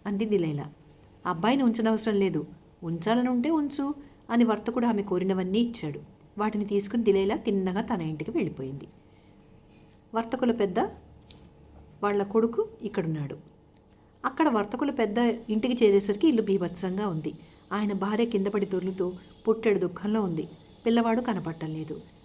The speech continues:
వర్తకుడు ఎంతో ప్రయాసపడి వెతికించగా, వాడు నగల వర్తకుడి దుకాణంలో దొరికాడు. "దొంగ వెధవా, నా పిల్లవాడిని ఇక్కడ పెట్టావా?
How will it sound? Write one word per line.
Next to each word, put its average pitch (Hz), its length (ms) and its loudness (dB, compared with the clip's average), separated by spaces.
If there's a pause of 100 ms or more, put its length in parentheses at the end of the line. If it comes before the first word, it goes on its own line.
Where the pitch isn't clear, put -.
(100)
వర్తకుడు 208 400 -2
ఎంతో 190 300 0
ప్రయాసపడి 196 580 -2
వెతికించగా, 202 600 -4 (360)
వాడు 208 200 2
నగల 190 380 0 (140)
వర్తకుడి 185 360 -6
దుకాణంలో 165 460 -4
దొరికాడు. 135 440 -2 (580)
"దొంగ 165 200 -2
వెధవా, 160 400 -2 (400)
నా 202 140 0
పిల్లవాడిని 208 440 2
ఇక్కడ 202 220 0
పెట్టావా? 180 440 0